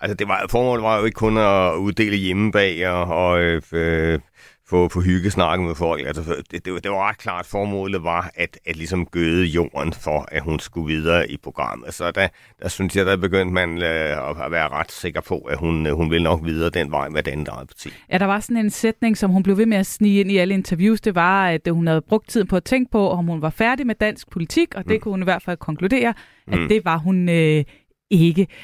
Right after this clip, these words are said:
Speaker 2: Og så var der jo, øh, masser af gæster og støtter der. Der var også en Kristian Thulesen Dahl, som, øh, lod sig interviewe Thomas Larsen.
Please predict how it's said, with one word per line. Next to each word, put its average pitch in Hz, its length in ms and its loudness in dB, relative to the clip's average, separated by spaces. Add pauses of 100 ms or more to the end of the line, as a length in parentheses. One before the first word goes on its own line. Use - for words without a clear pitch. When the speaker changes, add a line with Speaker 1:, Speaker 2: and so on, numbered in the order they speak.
(220)
Speaker 2:
Og 165 80 -6
så 254 100 2
var 311 140 2
der 269 140 2
jo, 202 340 4
øh, 175 400 4
masser 247 320 2
af 160 200 -2
gæster 254 320 0
og 185 80 0
støtter 240 340 0
der. 233 120 0
Der 185 140 -2
var 160 100 0
også 160 260 -2
en 330 80 -4
Kristian 254 380 0
Thulesen 233 360 0
Dahl, 226 280 0
som, 220 240 -2
øh, 196 220 6
lod 185 220 2
sig 180 460 2
interviewe 196 500 2
Thomas 190 340 -2
Larsen. 180 320 0